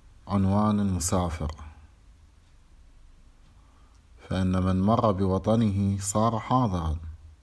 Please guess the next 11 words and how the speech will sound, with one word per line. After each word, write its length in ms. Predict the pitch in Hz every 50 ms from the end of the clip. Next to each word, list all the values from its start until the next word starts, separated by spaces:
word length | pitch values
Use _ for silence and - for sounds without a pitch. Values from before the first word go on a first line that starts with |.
| - - -
لم 200 | 101 101 104 110
يكن 280 | 110 107 107 - 107 92
مسافراً، 680 | 87 87 - - 90 82 82 80 - 80 73 76 - - - - - - - - - - - - - - - - - - - - - - - - _ - - - - -
والتقصير 920 | - 98 92 - - 104 98 - - - - 120 120 120 120 120 113 - - - - - - - - - - -
هو 180 | 101 98 98 95
حكم 440 | 92 - - 113 - - - 113 110
المسافر، 760 | 107 101 98 90 - - 101 92 90 85 82 - 85 80 80 - - - - - - - - - - - - - - - - - - - - - - - - - - - - - - - - _ _ _ - - -
فإذا 360 | 113 98 98 95 98 98 98
مر 400 | 98 101 110 123 123 117 113 101
المسافر 800 | 98 95 92 90 92 95 95 - - 104 98 101 95 95 98 90
بوطنه، 1000 | 85 87 92 92 92 92 90 - 90 90 92 87 90 101 104 107 110 110 110